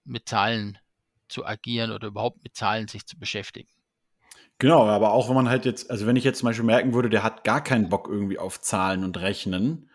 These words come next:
Speaker 2: ähm, dann kann man ja trotzdem irgendwie versuchen,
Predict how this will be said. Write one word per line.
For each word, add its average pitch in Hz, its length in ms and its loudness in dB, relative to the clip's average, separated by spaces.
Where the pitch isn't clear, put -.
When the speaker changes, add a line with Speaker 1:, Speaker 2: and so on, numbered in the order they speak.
Speaker 2:
ähm, 107 300 0
dann 104 180 -2
kann 120 140 2
man 120 80 4
ja 107 80 4
trotzdem 127 420 2
irgendwie 131 300 2
versuchen, 117 720 0